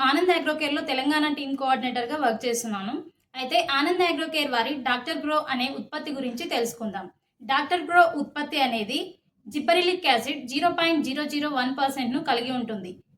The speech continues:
దీనిని వాడడం ద్వారా మొక్కలలో కిరణజన్య సంయోగ క్రియ మరియు జీవక్రియ రేటులను పెంచుతుంది.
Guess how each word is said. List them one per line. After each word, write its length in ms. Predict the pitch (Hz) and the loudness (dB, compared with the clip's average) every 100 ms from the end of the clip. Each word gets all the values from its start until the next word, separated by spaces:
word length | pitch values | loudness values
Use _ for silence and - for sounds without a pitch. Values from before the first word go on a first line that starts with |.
| 220 | -10
దీనిని 400 | 202 320 370 381 | 0 2 4 4
వాడడం 360 | 349 254 262 302 | 6 4 4 4
ద్వారా 280 | 277 226 233 349 - _ | 4 4 2 -2 -6 _
మొక్కలలో 520 | 254 262 330 330 277 339 - | -8 -6 0 2 4 2 -2
కిరణజన్య 560 | - 285 320 330 339 359 | -4 0 2 4 6 4
సంయోగ 540 | 339 247 262 277 302 | 4 0 0 -2 -2
క్రియ 260 | 302 247 220 254 - - | -2 -2 0 -2 -6 -14
మరియు 300 | 247 240 247 269 | -6 -6 -4 -6
జీవక్రియ 480 | 208 311 359 339 339 | -2 0 2 2 2
రేటులను 480 | 285 254 254 262 277 | 4 4 2 0 0
పెంచుతుంది. 600 | 330 262 214 254 220 190 | 0 -2 -2 -4 -4 -6